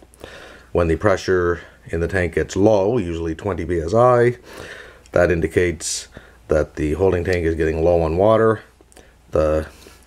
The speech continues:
switch will operate. Through these contacts here will close. That will provide a voltage to the pump, and the pump will pump more water into the holding tank. Once the pressure in the tank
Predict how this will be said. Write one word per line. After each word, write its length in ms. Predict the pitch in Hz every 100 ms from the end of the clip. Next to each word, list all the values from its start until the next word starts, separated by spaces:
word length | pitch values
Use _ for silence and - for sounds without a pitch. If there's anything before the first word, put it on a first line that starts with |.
| -
switch 400 | - - 98 85
will 120 | - 87
operate. 580 | 104 107 110 113 - - _ - - _ _ - -
Through 160 | 85
these 160 | 82 80
contacts 460 | - 87 85 80
here 140 | - 92
will 120 | 78
close. 640 | - 117 101 101 127 - - _ _ - - - - _ _
That 240 | 80 78
will 220 | 92 80 76
provide 420 | 95 82 85 78
a 60 |
voltage 680 | 73 92 107 107 101 104 - - _ - - - -
to 240 | 90 85
the 80 | 78
pump, 400 | - 131 127 - - - _
and 140 | 90 87
the 60 |
pump 360 | 85 90 82 - - - _
will 420 | 82 82 80 78 - - - - - _ _ _ -
pump 180 | 92
more 220 | 85 82 80
water 500 | 90 92 92 90 - - - -
into 200 | - 80
the 120 | 80 82
holding 260 | 78 78
tank. 340 | 80 80 - - - - - - - -
Once 360 | 87 90 - -
the 180 | 90
pressure 300 | 85 101 92
in 80 | 90
the 60 | 85
tank 480 | 95 90 80 -